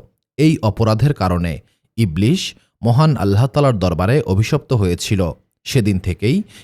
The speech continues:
ইবলিশ হয়েছিল মানুষের প্রকাশ্য শত্রু। বর্তমান দুনিয়াকে দেখুন,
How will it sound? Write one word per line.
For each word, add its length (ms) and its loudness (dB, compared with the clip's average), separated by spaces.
ইবলিশ 480 0
হয়েছিল 400 0
মানুষের 440 0
প্রকাশ্য 480 -2
শত্রু। 500 -4
বর্তমান 480 4
দুনিয়াকে 440 2
দেখুন, 520 -2